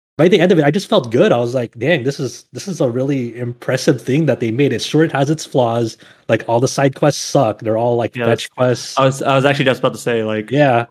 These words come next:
Speaker 2: well, the things that this game does not do well, honestly, the side quests are, like, it's like, I don't wanna say
Speaker 1: <laughs>
Speaker 2: garbage, but they're, they're, the side quests, it, it
Speaker 1: They're very
Speaker 2: feels, like,
Speaker 1: tacked on.
Speaker 2: so half-assed. Like,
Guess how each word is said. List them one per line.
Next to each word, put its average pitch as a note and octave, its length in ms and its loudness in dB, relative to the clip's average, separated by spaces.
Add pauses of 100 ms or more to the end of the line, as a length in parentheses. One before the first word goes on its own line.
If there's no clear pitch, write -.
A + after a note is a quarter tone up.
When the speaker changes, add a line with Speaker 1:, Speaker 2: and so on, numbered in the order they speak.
Speaker 2:
well, D#3 140 -4
the C3+ 180 -6
things B3+ 240 4
that A3 100 0
this E3 80 0
game D#3 220 0
does A#2+ 120 0
not B2 260 0
do A2+ 120 -4
well, G2+ 420 -4 (380)
honestly, D#3+ 460 0
the A#2 80 -2
side A#2 300 -4
quests - 260 -8
are, G#2+ 60 -6
like, F#2+ 220 -8 (500)
it's - 120 -8
like, D3+ 160 2 (1080)
I D#3 260 -6 (1700)
don't A3 60 4
wanna A3 160 4
say D3+ 80 -2
Speaker 1:
<laughs> C3+ 120 2
Speaker 2:
garbage, G2+ 440 0
but C#3+ 160 0
they're, D3 220 4
they're, E3 420 2 (280)
the D#3+ 120 -2
side E3+ 280 -2
quests, F#3 280 -4
it, - 80 -2
it D3+ 300 0
Speaker 1:
They're D#3+ 100 2
very F3+ 220 6
Speaker 2:
feels, E3+ 100 -8
like, D3+ 160 -2
Speaker 1:
tacked B2 240 -2
on. A2 80 0
Speaker 2:
so F3 320 2
half-assed. B2+ 880 -6
Like, C3 260 -2